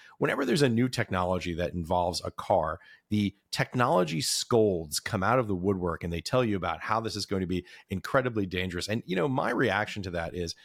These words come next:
have you ever been driving a car while your, you know, husband, wife, significant other sitting in the passenger seat says to you, "Why do you always do this when we're going to my mother's house?" I mean, the idea that somehow technology provides a unique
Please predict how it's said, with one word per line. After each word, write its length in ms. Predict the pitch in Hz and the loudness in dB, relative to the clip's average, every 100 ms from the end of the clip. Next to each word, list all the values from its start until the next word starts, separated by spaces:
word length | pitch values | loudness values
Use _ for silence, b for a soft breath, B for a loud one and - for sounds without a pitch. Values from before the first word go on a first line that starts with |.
| B _ 120 | B _ -2
have 120 | 156 | -2
you 60 | |
ever 100 | 320 | 0
been 160 | 156 127 | 0 0
driving 460 | 104 95 104 117 95 | 0 2 2 2 -2
a 40 | |
car 420 | - 92 92 95 B B - | -2 0 2 0 B B 0
while 180 | 98 98 | 2 2
your, 320 | 95 90 - | 2 -2 -2
you 100 | 101 | -4
know, 180 | 90 90 b | -4 -6 b
husband, 440 | - 135 117 127 104 | -2 0 0 -2 2
wife, 320 | 110 113 117 | 2 2 0
significant 560 | - 101 107 123 107 | -4 -2 0 0 0
other 260 | 98 104 110 | 0 0 0
sitting 280 | - 113 104 | 0 -2 0
in 80 | 92 | -2
the 60 | |
passenger 500 | - 87 95 104 95 | -2 -4 -4 -4 -6
seat 260 | - 101 - | -2 -2 -2
says 240 | 101 98 | -2 -2
to 100 | - | -2
you, 120 | 104 92 B B 90 | -4 -4 B B 0
"Why 260 | 95 117 | 2 4
do 60 | 123 | 2
you 100 | 113 | 2
always 380 | 110 113 107 90 | 4 4 4 2
do 180 | 104 | 2
this 240 | 104 107 - | 4 4 2
when 140 | 98 | 2
we're 100 | 98 | 2
going 300 | 90 92 95 | 2 2 0
to 80 | 98 | 0
my 160 | 90 85 | -2 -2
mother's 460 | 85 90 110 107 | -2 0 2 2
house?" 280 | 117 110 107 - | 2 2 0 -2
I 80 | 131 | 0
mean, 200 | 135 131 B B | 0 -2 B B
the 120 | 160 151 | -2 0
idea 560 | 175 165 139 208 131 | 0 0 0 4 4
that 180 | 113 113 | 4 2
somehow 360 | - 143 139 113 | 2 2 2 2
technology 800 | - 117 110 120 127 82 78 b b b | 0 0 2 2 2 0 -8 b b b
provides 480 | - 107 107 110 104 | -2 2 4 4 2
a 140 | 98 - _ | -2 -4 _
unique 640 | 110 127 117 107 143 147 | 0 2 2 2 -2 -4